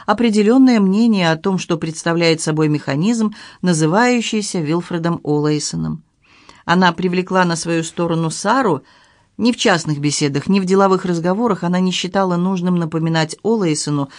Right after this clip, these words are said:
о том, что случилось с Ханной в старом кабинете Вениамина. Но когда стало известно, что Ханна снова ждёт ребёнка, Дина единственная не поздравила Олэйсона с этим событием.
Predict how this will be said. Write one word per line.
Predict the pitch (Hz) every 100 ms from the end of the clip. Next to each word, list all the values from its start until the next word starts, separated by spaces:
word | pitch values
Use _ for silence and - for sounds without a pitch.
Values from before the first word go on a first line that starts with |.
| - -
о | 170
том, | 214 269
что | - 175
случилось | 170 160 - 170 156
с | -
Ханной | 208 220 208
в | 175
старом | - 175 175
кабинете | 156 143 143 151 156 156
Вениамина. | 156 156 147 143 139 123 - _ _ - - - -
Но | 180 190
когда | 202 196 202
стало | 190 202 196 196
известно, | 180 185 165 170
что | 160 175
Ханна | 175 180 165 160
снова | 160 175 165
ждёт | 156 165 156
ребёнка, | 165 165 247 254 - 131 - - _
Дина | 156 156 185 180
единственная | 190 190 247 214 - 151 151
не | 151 151
поздравила | 160 151 156 156 151 151 -
Олэйсона | 220 220 175 160 165 160
с | 156
этим | 170 160
событием. | 160 165 156 143 - 135 -